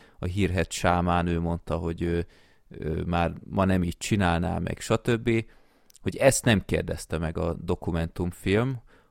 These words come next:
hogy így retrospektívában hogy látják, hogy megérte ez az egész. Főleg annak tükrében, hogy továbbra sincs semmi bizonyíték, hogy elcsalták volna a, a szavazást.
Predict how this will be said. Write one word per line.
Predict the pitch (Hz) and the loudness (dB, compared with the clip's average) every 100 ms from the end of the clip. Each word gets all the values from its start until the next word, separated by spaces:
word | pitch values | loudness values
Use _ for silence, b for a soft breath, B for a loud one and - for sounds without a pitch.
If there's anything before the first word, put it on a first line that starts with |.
| b | b
hogy | - 92 90 - - _ _ _ - | 0 2 2 -4 -20 _ _ _ -2
így | 104 92 | -2 -2
retrospektívában | 69 101 - 87 - 87 - 98 92 92 92 90 90 92 95 - | 2 2 2 -4 -2 -2 -2 -4 0 0 0 2 0 0 -6 -2
hogy | 107 87 | 0 2
látják, | 82 78 - 82 80 | -2 -6 -6 -6 -4
hogy | 90 | -2
megérte | 92 101 87 87 - 82 | 2 4 4 0 0 0
ez | 78 80 | 0 -2
az | 80 | -4
egész. | - - - - - - | -6 -8 -12 -12 -16 -10
Főleg | - 104 | 2 4
annak | 101 95 87 | 6 4 2
tükrében, | - 98 95 90 92 | 0 0 0 2 2
hogy | 92 | 2
továbbra | - 92 78 85 | 2 2 2 -2
sincs | - 87 | -4 -6
semmi | - 85 | -2 -2
bizonyíték, | 82 85 80 85 82 80 | -2 -2 -2 -4 -6 -6
hogy | 85 | -4
elcsalták | 82 87 - 76 - 80 - | -4 -4 -6 -8 -6 -8 -8
volna | 85 82 82 80 82 | -6 -6 -6 -6 -6
a, | 85 b b b | -10 b b b
a | - | -10
szavazást. | - 90 85 85 90 113 - - | 0 0 2 2 4 2 -2 -18